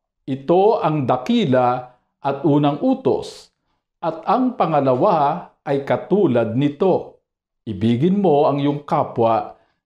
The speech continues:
na gaya ng iyong sarili. Sa dalawang utos na ito nakasalig ang buong kautusan at ang mga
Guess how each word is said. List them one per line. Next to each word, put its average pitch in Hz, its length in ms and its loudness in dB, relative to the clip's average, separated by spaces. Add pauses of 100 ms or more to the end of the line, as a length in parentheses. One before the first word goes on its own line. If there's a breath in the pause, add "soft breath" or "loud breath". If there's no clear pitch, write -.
(100)
na 147 160 0
gaya 131 480 0
ng 127 240 0
iyong 143 240 0
sarili. 180 640 -2 (160)
Sa - 240 -2
dalawang 156 720 0
utos 190 480 2
na 202 80 2
ito 151 400 2
nakasalig 147 1040 -2 (320)
ang 156 320 -2
buong 226 640 2
kautusan 131 880 0 (320 soft breath)
at 127 340 -6
ang 175 300 0
mga 127 880 0